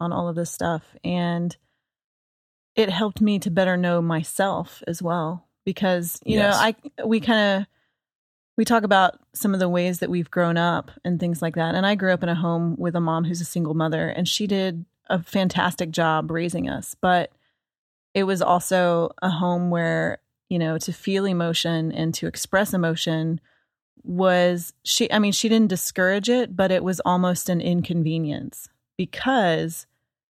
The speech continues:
Speaker 1: she didn't really have the time to deal with three kids who are expressing their emotions. So, you know, the easy answer is to just be like, "Get over it," you know?
Speaker 2: Yeah.
Speaker 1: And I, I want, I noticed,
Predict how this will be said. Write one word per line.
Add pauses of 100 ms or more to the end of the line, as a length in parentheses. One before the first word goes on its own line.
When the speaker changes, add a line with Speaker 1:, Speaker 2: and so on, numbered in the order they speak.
(100)
Speaker 1:
she
didn't
really
have
the
time
to
deal
with
three
kids (100)
who
are
expressing
their
emotions. (600)
So,
you
know,
the
easy
answer
is
to
just
be
like, (240)
"Get
over
it," (180)
you
know?
Speaker 2:
Yeah. (840)
Speaker 1:
And (880)
I, (200)
I
want,
I
noticed,